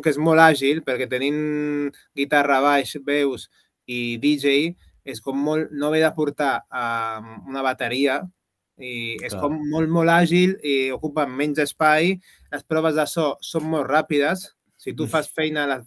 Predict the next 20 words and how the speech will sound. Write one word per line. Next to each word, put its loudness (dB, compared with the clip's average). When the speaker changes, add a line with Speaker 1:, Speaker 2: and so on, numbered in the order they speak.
Speaker 1:
la, -6
tota -4
la -2
feina -4
prèvia 0
de -2
producció -4
dels -4
temes -4
i -2
dels -8
directes, -6
si -12
ho -14
fas -6
bé, -2
és -12
com... -6
Qual-, 2
pràctica-, 0